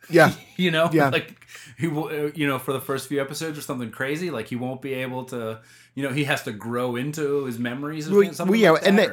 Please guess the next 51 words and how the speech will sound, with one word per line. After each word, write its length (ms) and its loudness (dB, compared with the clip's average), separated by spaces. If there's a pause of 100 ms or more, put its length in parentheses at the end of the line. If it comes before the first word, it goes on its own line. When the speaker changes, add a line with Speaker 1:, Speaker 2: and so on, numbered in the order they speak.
Speaker 1:
they, 60 0
Speaker 2:
or 20 6
Speaker 1:
yeah, 120 8
and 80 6
they, 100 6
and 120 6
they've 160 4
done 140 6
that 180 6
before 300 2
with 140 2
previous 380 6
Doctors, 360 6
where, 100 2
like, 180 2
the 80 0
regeneration 640 2
kinda 160 0
gets 160 -2
a 40 -4
little 200 0
off, 380 2 (520)
and 80 -6
they 60 2
take 240 2
some 140 -2
time 400 4
to 80 4
really 220 2
get 180 -2
acclimated 640 2
into 140 0
their 100 2
new 400 -2 (120)
body, 540 4
into 180 0
their, 300 -2
you 100 -4
know, 260 -6 (400)
so 140 -2
that, 220 4
that 160 -4
could 100 6
be 140 4
interesting. 300 2
It's 100 0
just 100 -4
gonna 80 2
be 120 4
fun. 260 2
Where, 360 2